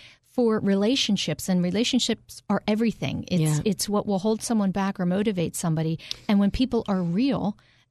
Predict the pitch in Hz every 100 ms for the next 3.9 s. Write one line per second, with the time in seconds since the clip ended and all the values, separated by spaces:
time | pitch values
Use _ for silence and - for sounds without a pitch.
0 | - 196 - - 220 254 254 180 160 -
1 | 165 160 - - 196 - 208 - 190 156
2 | - 202 226 208 208 202 196 202 196 -
3 | - _ _ - 202 143 214 202